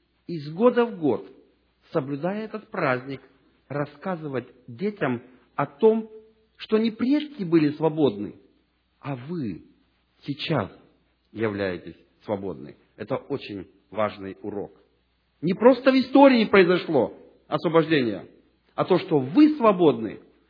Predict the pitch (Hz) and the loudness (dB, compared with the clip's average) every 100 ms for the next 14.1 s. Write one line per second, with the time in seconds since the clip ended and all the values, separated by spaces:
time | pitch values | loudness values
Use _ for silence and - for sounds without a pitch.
0 | - 139 131 131 127 123 120 - 113 180 | -10 -6 -4 -4 -4 -4 -4 -4 -4 -4
1 | 220 - _ _ _ - 104 92 107 123 | -6 -14 _ _ _ -14 -12 -8 -4 -4
2 | 120 117 - _ _ - 101 95 90 - | -4 -8 -20 _ _ -14 -6 -6 -6 -12
3 | _ _ - 101 90 90 - 82 _ _ | _ _ -14 -14 -12 -16 -16 -20 _ _
4 | _ 147 113 113 107 - 104 196 175 - | _ -6 -6 -6 -8 -6 -6 -6 -8 -8
5 | 131 123 185 180 156 139 127 - _ _ | -6 -6 -6 -6 -4 -6 -10 -18 _ _
6 | 190 185 180 147 127 113 98 92 - _ | -8 -6 -8 -6 0 0 0 -8 -12 _
7 | _ 135 139 139 202 202 - 123 113 90 | _ -4 -4 -4 -10 -10 -10 -6 -4 -6
8 | - _ _ _ _ - 143 160 156 160 | -12 _ _ _ _ -12 -10 -12 -10 -8
9 | 151 135 135 131 131 - 110 95 85 - | -8 -8 -10 -12 -14 -10 -8 -8 -10 -18
10 | - _ _ _ _ _ _ _ _ - | -20 _ _ _ _ _ _ _ _ -4
11 | 185 180 - - - 107 120 208 - 123 | -4 -4 -20 -20 -8 -6 -4 -6 -6 -6
12 | 110 85 78 _ _ _ 107 - 90 - | -6 -8 -12 _ _ _ -10 -10 -14 -14
13 | 104 98 101 _ - 92 95 - 85 - | -12 -12 -12 _ -16 -16 -14 -16 -18 -20